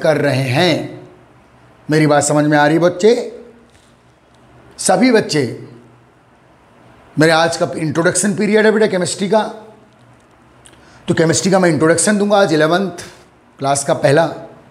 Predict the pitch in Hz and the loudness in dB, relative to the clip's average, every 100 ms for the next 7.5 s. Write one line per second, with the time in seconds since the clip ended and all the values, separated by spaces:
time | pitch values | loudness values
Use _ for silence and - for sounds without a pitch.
0 | _ _ - _ _ _ _ _ - 156 | _ _ -20 _ _ _ _ _ -2 0
1 | 160 - 170 139 139 156 139 143 151 151 | 0 0 0 0 -4 -8 -8 -2 -2 0
2 | 202 151 160 160 151 151 160 202 190 180 | 0 2 0 0 0 -2 -2 -2 0 0
3 | 190 190 208 - - - - - - - | 0 2 0 0 -12 -20 -20 -20 -20 -10
4 | - 160 160 147 175 190 196 233 233 151 | 0 2 2 -2 -2 0 0 -2 -2 -2
5 | 175 - - - 196 196 208 - - - | -4 -4 -2 0 0 2 0 -2 -6 -16
6 | - _ _ _ - 120 160 170 - 220 | -20 _ _ _ -14 -2 0 0 2 2
7 | 185 226 220 214 220 | 2 0 2 2 2